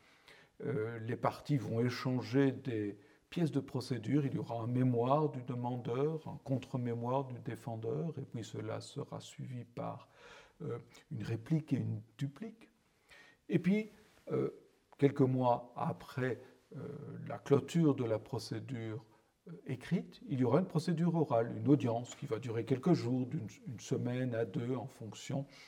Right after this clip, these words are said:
euh, des arguments et, et du contenu, euh, de l'affaire. Après, euh, cela sera suivi par la délibération et au terme de celle-ci, la Cour prononcera un arrêt quant au fond.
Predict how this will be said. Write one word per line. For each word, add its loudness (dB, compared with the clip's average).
euh, 0
des -2
arguments -4
et, -6
et -4
du -10
contenu, 2
euh, -6
de -6
l'affaire. -10
Après, 0
euh, -6
cela 2
sera -4
suivi -4
par -6
la -10
délibération -2
et 8
au -4
terme 4
de -2
celle-ci, -4
la 4
Cour -4
prononcera -6
un -6
arrêt -6
quant -6
au -14
fond. -18